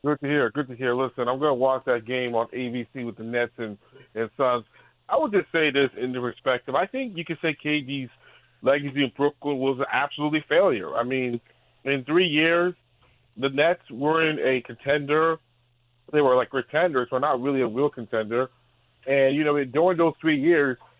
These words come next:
you got the Heat, the Celtics, and the Bucks were in the N B A Finals, while the Nets never got to the conference finals. And, and you, you know, at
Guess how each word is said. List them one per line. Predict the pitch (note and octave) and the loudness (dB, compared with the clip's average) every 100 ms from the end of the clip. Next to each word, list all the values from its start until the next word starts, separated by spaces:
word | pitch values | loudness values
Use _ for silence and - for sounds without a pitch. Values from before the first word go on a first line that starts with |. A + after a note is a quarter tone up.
| - | -12
you | D3 | -2
got | D#3 C#3+ | 0 0
the | B2+ - | -4 -6
Heat, | E3 F#3+ G3+ _ _ _ | -2 -2 -2 _ _ _
the | D3 - - | -8 -4 0
Celtics, | D#3 D#3+ - E3 - | 2 2 0 -2 -2
and | C#3 C3+ | -4 -2
the | B2+ | 0
Bucks | F3+ E3 D3 C#3+ | 2 2 0 -6
were | B2+ | -4
in | D3+ D#3 | -4 -4
the | C#3+ C#3 | -4 -2
N | D3+ | -2
B | D3 C#3+ | -2 -4
A | - | -2
Finals, | C3+ C3 C3+ D3+ D#3 _ _ _ - | 0 2 2 0 -2 _ _ _ -10
while | - C#3+ C3+ | 0 2 2
the | |
Nets | C3 E3+ G3+ - A#2 | 2 2 2 -2 -8
never | B2 F3 G3+ | -2 0 0
got | - F3 F3 | 0 0 0
to | E3 | -4
the | |
conference | - D#3+ G#3 E3+ - | -2 0 0 -2 -2
finals. | A#2+ F#2+ - - _ _ _ _ _ - | -2 -4 -10 -20 _ _ _ _ _ -2
And, | D3 D3+ D3+ C#3+ | 0 2 -2 -2
and | C#3+ D3 | -2 -2
you, | D3 D3 | -2 -2
you | C#3 D3+ | 0 2
know, | D3+ | 2
at | D3+ | 2